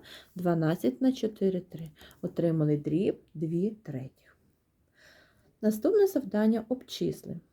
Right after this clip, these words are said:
Ми бачимо, що в цьому завданні є три дроби, і між ними стоїть дія. В даному випадку це віднімання. Отож, щоб нам виконати дії з трьома дробами, з різними знаменниками,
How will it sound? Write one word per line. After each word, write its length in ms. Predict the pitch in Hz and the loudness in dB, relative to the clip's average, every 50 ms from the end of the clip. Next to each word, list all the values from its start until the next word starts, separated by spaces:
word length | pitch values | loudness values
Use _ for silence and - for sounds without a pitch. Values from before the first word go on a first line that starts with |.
| _ _ _ - | _ _ _ 0
Ми 180 | 190 214 302 427 | 2 4 4 4
бачимо, 440 | 392 330 269 254 226 - 208 196 | 4 4 2 2 2 2 -4 -6
що 180 | 185 - - 208 | -6 -2 -4 -4
в 40 | 202 | -2
цьому 280 | - 302 359 403 339 | 0 -2 0 2 0
завданні 640 | 262 - 185 165 151 175 165 185 214 254 311 339 302 202 185 180 | 0 0 -4 -4 -2 -2 0 0 2 2 2 0 0 -2 -4 -4
є 340 | 180 165 185 190 214 277 339 - | -4 4 6 6 6 6 2 -4
три 200 | - - 220 233 | -2 2 2 2
дроби, 420 | 190 - 156 147 151 151 151 - - | 4 2 0 0 0 -2 -4 -8 -4
і 120 | - 208 196 | 0 2 2
між 200 | 185 180 180 - | 2 2 0 -2
ними 220 | 220 392 453 403 | -2 0 0 0
стоїть 340 | 359 - - 208 220 220 175 | -2 -2 -2 0 0 0 0
дія. 260 | - 160 151 147 143 | -2 -4 -4 -4 -4
В 40 | 160 | -4
даному 400 | 170 185 226 226 190 170 160 165 | 0 0 2 2 2 2 0 -2
випадку 520 | 185 240 392 466 466 403 381 - - 330 | 2 4 2 4 2 0 -6 -4 -6 -6
це 360 | 302 - - - 226 254 311 302 - | -6 -4 -2 0 0 0 0 -4 -6
віднімання. 640 | 196 208 196 190 180 165 151 147 135 139 147 147 165 - - - - - - - - - _ _ | -4 -2 0 0 0 0 -2 -6 -8 -10 -16 -18 -18 -20 -20 -20 -20 -20 -20 -20 -20 -20 _ _
Отож, 440 | - 466 466 - - 294 214 - - _ _ _ _ _ _ _ _ _ _ _ _ _ _ - 214 | 2 2 4 4 4 2 2 0 -4 _ _ _ _ _ _ _ _ _ _ _ _ _ _ -12 -12
щоб 260 | 214 - 370 381 381 | -2 4 4 4 6
нам 200 | 320 269 247 226 | 6 6 6 6
виконати 460 | 214 247 240 214 208 196 190 190 190 | 6 4 4 4 4 4 2 2 -2
дії 300 | 170 175 196 190 180 175 | -2 0 2 2 2 0
з 40 | 180 | -2
трьома 320 | - 185 196 185 180 175 | -2 0 0 0 2 0
дробами, 760 | 175 165 170 160 156 156 180 214 269 - - - 220 240 262 262 - - - _ - | 0 2 2 2 2 2 2 0 -2 -2 -4 -2 0 0 0 -2 -4 -14 -20 _ -6
з 20 | 233 | 0
різними 460 | 247 339 381 370 - 226 202 190 185 | 4 4 4 4 4 2 2 2 2
знаменниками, 720 | 190 185 165 156 156 156 175 185 220 262 - 339 359 381 | 0 -2 -6 -4 -4 -2 -2 -2 -2 -2 -2 -2 0 0